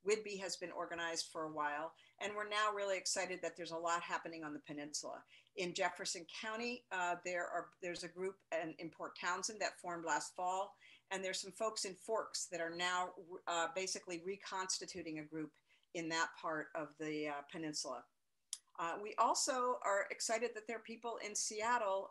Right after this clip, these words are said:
who are hikers and go to the Olympic Peninsula and are really distressed when they hear growlers flying above. So they too are interested in helping us to organize in Seattle.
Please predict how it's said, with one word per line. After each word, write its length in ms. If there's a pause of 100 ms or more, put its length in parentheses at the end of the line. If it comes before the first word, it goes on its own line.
who 220
are 180
hikers 720
and 180
go 160
to 80
the 140
Olympic 320
Peninsula 520 (120)
and 80
are 340 (280)
really 380
distressed 600
when 120
they 100
hear 200
growlers 420
flying 360
above. 300 (340)
So 340
they 440 (100)
too 520
are 220
interested 440
in 80
helping 340
us 120
to 100
organize 480
in 80
Seattle. 480